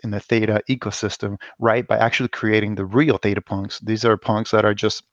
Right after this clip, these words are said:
the people in Theta. The, and that's, that was the, the Theta Punks Unchained collection on Theta Drop. And I basically said, "Look, man, like, like, let's just do this, and this will be just a fundraiser for ThetaCon. I think it would be very successful, but it would also help out, you know, the name, the brand Theta Punks, and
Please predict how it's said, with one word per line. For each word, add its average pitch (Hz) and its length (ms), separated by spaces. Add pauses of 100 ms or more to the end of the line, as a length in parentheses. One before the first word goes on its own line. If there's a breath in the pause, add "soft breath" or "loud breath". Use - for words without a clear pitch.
(360)
the 101 180 (120)
people 117 260
in 107 80
Theta. 175 300 (180)
The, 110 100
and 104 220
that's, 107 240
that 110 180
was 104 140
the, 104 200
the 104 140
Theta 117 260
Punks 110 380 (100)
Unchained 113 600
collection 98 400
on 101 120
Theta 98 220
Drop. 101 360
And 104 520 (380)
I 113 100
basically 101 440
said, 110 200
"Look, 123 200
man, 107 180
like, 104 200
like, - 260
let's 113 200
just - 400
do 104 160
this, 117 400
and 107 340 (280)
this 104 240
will 113 60
be 107 140
just - 300
a 101 60
fundraiser 104 460
for 107 140
ThetaCon. 110 720
I 104 80
think 117 220
it - 20
would 101 80
be 101 140
very 101 220
successful, 117 580
but 107 200
it 107 60
would 104 140
also 110 240
help 104 240
out, 107 240
you 107 100
know, 101 140
the 104 100
name, 107 280
the 107 100
brand 104 340
Theta 104 180
Punks, 110 440
and 104 280